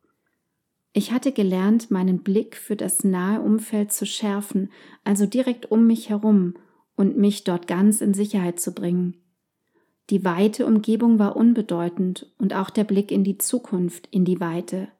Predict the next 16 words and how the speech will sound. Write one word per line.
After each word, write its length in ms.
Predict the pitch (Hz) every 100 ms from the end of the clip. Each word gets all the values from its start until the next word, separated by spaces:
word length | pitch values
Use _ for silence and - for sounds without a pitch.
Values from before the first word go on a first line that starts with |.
| _
waren 240 | 185 185
unbedeutend. 800 | 190 190 196 190 196 202 - - _ _ _ _ _ _ _ _ _ -
Ich 120 | 294
musste 300 | 240 269 -
mich 180 | 214 208
ganz 440 | 190 196 247 262
auf 320 | - 226 190 -
all 240 | 202 240
das 240 | 226 220
konzentrieren 760 | - 214 208 208 208 226 226 208
können, 320 | 208 196 196
was 240 | 190 -
nah 280 | 202 190 196
bei 280 | 202 190 214
mir 260 | 214 180 180
war, 260 | 170 185